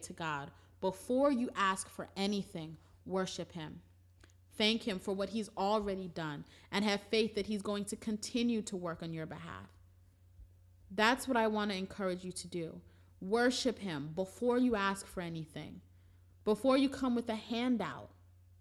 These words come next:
Ask yourself, "How can I get closer to him?" And the way you get closer is by appreciating him. How many times have you had a relationship that doesn't feel right 'cause you don't feel appreciated?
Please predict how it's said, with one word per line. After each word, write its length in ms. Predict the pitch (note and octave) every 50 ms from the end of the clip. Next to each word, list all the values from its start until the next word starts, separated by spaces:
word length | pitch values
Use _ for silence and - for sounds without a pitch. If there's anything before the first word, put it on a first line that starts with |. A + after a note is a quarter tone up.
| - - - - - - - - - - - -
Ask 360 | F#3 A3 A#3+ B3+ B3 - -
yourself, 500 | A3 G3 F#3 - - E3+ D#3 C3 F2+ - - - - - - - - - - - - - -
"How 260 | - - A3 A3 C4 C#4+
can 200 | C#4+ - C#4 B3+
I 180 | A#3 A3+ G#3+ G3 F3+ - - F3
get 200 | - G#3 - -
closer 400 | - - A#3+ A#3+ D4 C#4+ - B3
to 120 | G3 -
him?" 240 | G3 F#3 E3+ E3+ F3+
And 100 | F3 F3+
the 60 | F3+
way 120 | F#3+ G3+ G#3
you 80 | A#3+
get 200 | B3 A#3+ A#3 -
closer 340 | - - A3 A3 A3+ A3+ -
is 100 | G3 G3
by 140 | F#3+ F#3+ F#3
appreciating 880 | F#3+ G3 G3 - - C#4 D4 F4+ F#4 - - A3+ E3+ C#3+ C3+ C3+ C3 E3
him. 260 | F3 C#3 A2 A2+ - - - - - - - -
How 140 | - C4 C4+
many 180 | C#4 D4+ E4+ D4
times 240 | - D4 C#4 C4 C4
have 140 | D4 A#3+
you 100 | B3 B3+
had 100 | A#3+ A#3
a 40 | A3+
relationship 680 | A3 G#3+ G#3+ G#3 G3+ A#3+ A#3 - A#3+ - - G#3+ G3+ -
that 140 | G#3 G3+ -
doesn't 260 | G#3+ G#3+ A3 G3+ G3+
feel 320 | - - A3 G#3+ A3+ B3+
right 240 | A#3 G3+ F#3+ F3+ F#3+
'cause 160 | - G3+ G3
you 80 | A3 G#3
don't 200 | G3+ G#3 G#3+ G#3
feel 200 | - A#3+ G#3+ F#3+
appreciated? 960 | E3 - - - A3+ B3 D4 C#4+ - F#3 D#3 C3+ D3 D#3 - - C3 -